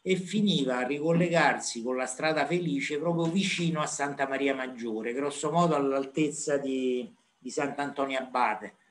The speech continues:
e da cui poi si ricollegava alla strada Felice che arrivava a Trinità dei Monti da una parte e,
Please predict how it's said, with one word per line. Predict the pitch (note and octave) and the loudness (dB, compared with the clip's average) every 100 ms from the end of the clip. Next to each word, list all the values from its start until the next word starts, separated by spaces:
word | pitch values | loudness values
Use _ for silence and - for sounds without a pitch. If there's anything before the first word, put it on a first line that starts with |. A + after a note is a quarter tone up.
| _ _ _ _ _ _ _ _ - | _ _ _ _ _ _ _ _ -6
e | C#3+ C#3 C#3+ C#3 C3+ C3+ C3 - | 4 6 8 8 6 4 0 -8
da | - - F#3 | -12 -4 -2
cui | F3+ D3+ | 0 0
poi | C#3 D3+ | 2 0
si | C3+ | 0
ricollegava | C3+ C#3+ D3+ D3 D#3 D#3 D3+ B2+ | -2 2 2 2 2 4 4 4
alla | B2+ C3 | 2 -2
strada | - D3+ D3 C3+ | -2 -2 0 0
Felice | E3 E3 C3+ C#3 B2+ | 0 -2 -4 -4 -4
che | A#2 | -4
arrivava | B2+ C3+ C3 A#2+ | -2 0 0 0
a | |
Trinità | - C3+ C#3 C#3 C#3 | -4 -10 -4 -2 0
dei | D3 | 0
Monti | E3 C#3+ C3 A#2 | 0 0 -4 -6
da | B2+ | -6
una | C#3+ F3 | -2 0
parte | D#3+ C3+ B2+ A#2+ C#3+ | 4 2 2 -2 -2
e, | C#3 C3+ B2+ C3 B2 A#2 A2+ G#2+ | 0 0 0 0 0 0 -4 -6